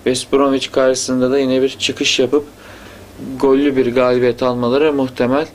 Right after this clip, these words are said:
Bu maçta sürpriz arayanlar için West Bromwich galibiyeti,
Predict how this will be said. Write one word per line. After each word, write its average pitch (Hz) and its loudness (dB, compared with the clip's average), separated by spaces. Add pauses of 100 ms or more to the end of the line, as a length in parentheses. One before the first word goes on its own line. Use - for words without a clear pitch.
(420)
Bu 135 -2
maçta 139 0
sürpriz 131 -2
arayanlar 135 2
için 143 -4
West 131 -2
Bromwich 135 0
galibiyeti, 123 0